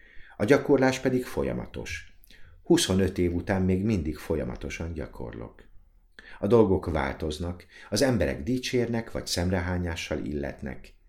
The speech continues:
A világ megy tovább. Az ember pedig egyszerűen továbbra is elmélkedik fölötte,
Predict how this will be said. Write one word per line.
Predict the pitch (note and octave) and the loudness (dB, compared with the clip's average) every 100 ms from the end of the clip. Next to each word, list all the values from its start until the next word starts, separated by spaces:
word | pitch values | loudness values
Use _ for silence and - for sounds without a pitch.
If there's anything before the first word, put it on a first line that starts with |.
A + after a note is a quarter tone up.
| _ - | _ -14
A | - | -10
világ | D2 E2+ F#2 - B1 | -4 -2 -2 -4 -6
megy | B1+ - - | -6 -8 -12
tovább. | - A1 G#1+ G#1+ A1 - - - - - - - - - - | -8 -8 -8 -10 -12 -18 -20 -18 -18 -18 -20 -20 -20 -20 -14
Az | - E2+ | -6 -2
ember | B2+ D#3 D3 | 0 4 2
pedig | - C#3+ C#3 | 2 0 0
egyszerűen | - - - F2+ F#2+ F#2 | -2 0 0 2 2 2
továbbra | - B1 - B1 | -2 -2 -4 -6
is | - - | -6 -8
elmélkedik | - F#2+ G2 F2 - - - | -4 -2 0 -2 -4 -6 -8
fölötte, | - C2 B1+ - C#2 B1+ | -8 -6 -8 -8 -8 -8